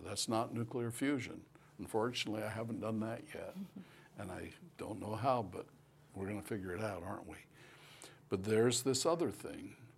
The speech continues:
There is a certain kind of one-cell organism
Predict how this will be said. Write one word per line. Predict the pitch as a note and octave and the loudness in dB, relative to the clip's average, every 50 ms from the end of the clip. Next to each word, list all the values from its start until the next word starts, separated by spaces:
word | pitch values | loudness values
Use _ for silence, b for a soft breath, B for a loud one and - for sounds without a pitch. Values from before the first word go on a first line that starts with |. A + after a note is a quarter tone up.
| B B B B B B B B | B B B B B B B B
There | A2 G#2+ G#2 G#2+ A#2 | 6 8 10 10 8
is | - D3+ C3+ D#3 F3 F3 F3 | 8 10 10 10 10 10 6
a | D#3 | 6
certain | - - - E3+ G3 A3 A3 G#3+ F3 | 6 6 6 6 4 2 0 -4 -4
kind | - - E3+ D3+ C#3+ C#3 C#3 C3+ C#3+ C#3+ C#3 C#3 - - | -2 0 2 2 4 4 6 6 6 4 2 0 -4 0
of | - G#2+ G2+ G2+ F#2+ G#2 | 2 4 4 4 2 0
one-cell | G#2+ A2 A2+ A#2 C#3 E3 F3+ D#3 - - F3+ D#3+ D3+ D3+ D3 | 0 4 6 8 8 8 6 4 4 4 6 6 6 8 8
organism | C#3+ C#3 C#3+ C3+ B2+ G#2+ D#2+ F#2 F2+ - - - - - | 8 8 8 6 4 0 0 -2 -2 -2 -2 -2 -4 -12